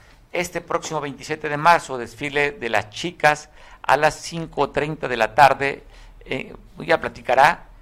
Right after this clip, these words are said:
también tendrán otro evento este mismo día a las ocho de la noche.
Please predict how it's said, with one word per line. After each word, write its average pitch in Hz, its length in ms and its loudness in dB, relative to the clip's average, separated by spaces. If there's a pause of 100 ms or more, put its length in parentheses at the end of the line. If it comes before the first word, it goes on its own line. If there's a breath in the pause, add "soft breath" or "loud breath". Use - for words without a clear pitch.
(300)
también 139 300 -4
tendrán 135 320 -2
otro 135 220 -2
evento 131 280 -4
este 113 200 -8
mismo 127 260 -6
día 143 340 -2
a 127 120 0
las 113 180 -2
ocho 110 200 -16
de 101 60 -10
la 92 80 -12
noche. 92 280 -18